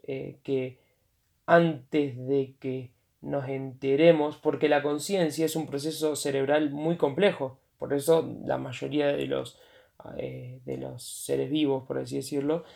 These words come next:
creemos, al menos nosotros, que no tienen conciencia. Eh, en cambio,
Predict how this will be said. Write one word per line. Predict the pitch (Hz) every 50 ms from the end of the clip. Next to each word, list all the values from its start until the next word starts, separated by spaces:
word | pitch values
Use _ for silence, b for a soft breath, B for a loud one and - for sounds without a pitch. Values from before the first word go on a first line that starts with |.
| B B B B _
creemos, | - 123 131 135 139 139 131 127 127
al | 131
menos | 139 139 135 135 135
nosotros, | 139 135 139 143 139 151 160 156
que | - 139
no | 135 135
tienen | 131 151 180 165 151 147
conciencia. | 135 139 135 135 123 127 131 127 123 120 131 131 b b b b b b b b b b
Eh, | - - 135 131 127 131 135 - - -
en | 147 147 147
cambio, | 127 160 160 165 156 156 147 139 139 135